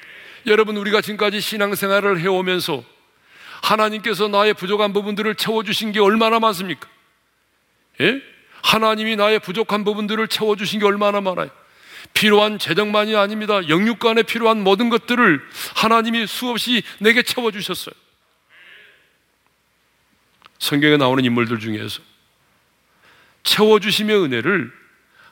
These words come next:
가장 많이 경험한 사람이 누구일 것 같아요? 저는 다윗이라고 생각합니다.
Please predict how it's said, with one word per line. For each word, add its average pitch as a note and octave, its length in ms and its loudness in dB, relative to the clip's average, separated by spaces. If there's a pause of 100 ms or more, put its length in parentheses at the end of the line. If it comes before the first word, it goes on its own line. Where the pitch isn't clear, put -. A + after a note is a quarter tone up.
가장 F3+ 520 0
많이 G#3+ 300 -2
경험한 G3 340 -4
사람이 F3 340 -2
누구일 D3+ 300 -6
것 C#3+ 140 -8
같아요? A#2 320 -8 (1000)
저는 A2+ 300 -4
다윗이라고 A2+ 500 0
생각합니다. G#2+ 540 -12